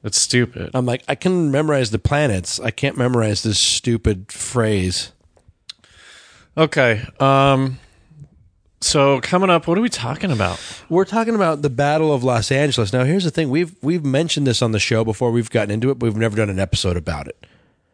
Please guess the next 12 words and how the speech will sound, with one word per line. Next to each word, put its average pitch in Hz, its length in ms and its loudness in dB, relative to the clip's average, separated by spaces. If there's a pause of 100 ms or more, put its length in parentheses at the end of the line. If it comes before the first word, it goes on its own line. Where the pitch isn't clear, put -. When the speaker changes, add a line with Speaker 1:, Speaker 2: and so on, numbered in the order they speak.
(260)
Speaker 2:
It 107 180 -4
was, 90 400 -2
Speaker 1:
It 87 60 2
Speaker 2:
uh, 85 100 0
Speaker 1:
sounds 117 320 0
familiar. 98 420 -4
What 107 160 -2
is 113 180 -2
it? - 200 -10 (320)
Speaker 2:
it 120 180 -2
was, 101 340 -2
uh, 92 280 -2